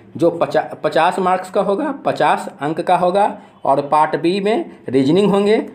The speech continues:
जो पच्चीस मार्क्स के होंगे और पार्ट सी में, भाग सी में कंप्यूटर दस मार्क्स एवं पार्ट डी में गणित पन्द्रह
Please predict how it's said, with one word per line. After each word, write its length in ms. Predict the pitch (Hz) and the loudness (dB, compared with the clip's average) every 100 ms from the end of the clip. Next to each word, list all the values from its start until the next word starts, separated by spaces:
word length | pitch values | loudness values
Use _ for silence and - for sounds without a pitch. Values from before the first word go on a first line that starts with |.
| - | -10
जो 120 | - | -4
पच्चीस 420 | 151 156 - 180 185 | 0 0 0 -2 0
मार्क्स 300 | 185 185 - | 0 -2 -2
के 100 | 190 | -2
होंगे 460 | 185 190 202 202 - - | 0 0 0 -2 -10 -2
और 260 | 143 147 - | -2 0 0
पार्ट 240 | 160 156 | 0 0
सी 300 | 156 - 185 | -4 -6 -2
में, 380 | 220 214 233 277 - - | 0 2 0 -4 -14 -10
भाग 280 | 107 147 151 | -2 -2 -2
सी 220 | - 190 | -2 0
में 340 | 196 208 214 - - | 2 0 -2 -8 -4
कंप्यूटर 560 | 156 160 170 175 214 330 - - | -2 2 2 2 0 -2 -10 -12
दस 240 | 113 180 202 | 0 0 2
मार्क्स 420 | 180 185 185 - - - - | 0 0 -4 -14 -20 -10 -2
एवं 340 | 156 190 208 | 0 0 0
पार्ट 240 | 147 147 | 0 0
डी 200 | 143 151 | -2 -2
में 340 | 165 208 339 - - 110 | 0 0 -2 -8 -12 -2
गणित 400 | 139 185 - - - | 0 0 -2 -12 -6
पन्द्रह 380 | 139 143 175 311 | -2 2 2 0